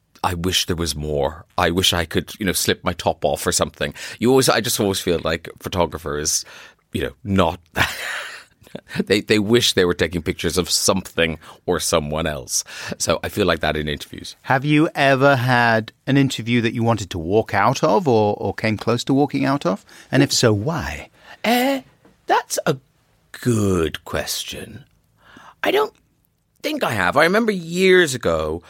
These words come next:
Speaker 1: uh, I was doing some press for some Channel four thing, and I was on a mobile phone, and they were talking to me, and they were asking me things I didn't want to answer.
Speaker 2: Mm-hmm.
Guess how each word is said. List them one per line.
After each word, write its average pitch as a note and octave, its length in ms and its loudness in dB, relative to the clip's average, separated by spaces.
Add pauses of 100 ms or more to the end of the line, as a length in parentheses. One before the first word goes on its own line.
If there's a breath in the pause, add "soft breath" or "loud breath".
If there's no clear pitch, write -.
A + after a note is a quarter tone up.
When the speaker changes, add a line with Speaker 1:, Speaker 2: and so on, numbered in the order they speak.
(280 loud breath)
Speaker 1:
uh, F#2 340 2 (140)
I G#2 140 4
was G2+ 140 -2
doing G#2+ 200 0
some - 180 -4
press G2 340 2
for - 100 -10
some F2+ 180 -2
Channel F2 260 0
four F#2 300 2
thing, D#2 400 -6 (500 loud breath)
and D#2 560 -2 (460 soft breath)
I E2 340 0 (140)
was F2 360 -2 (160)
on A2+ 140 4
a C3+ 60 6
mobile F2+ 300 4
phone, D2+ 340 -4
and D2 100 -6
they D2 60 -6
were D#2 120 -8 (200)
talking - 220 -6
to - 40 -12
me, D2 100 -8 (460 loud breath)
and G#2 400 -2 (360 soft breath)
they A2+ 120 -2
were A#2+ 140 0
asking E3 340 -2
me C3 80 -2
things G#2+ 340 -2
I F#2+ 140 -4
didn't G#2+ 280 -2
want F#2 160 0
to F#2+ 100 -4
answer. - 500 -2
Speaker 2:
Mm-hmm. G#2 360 2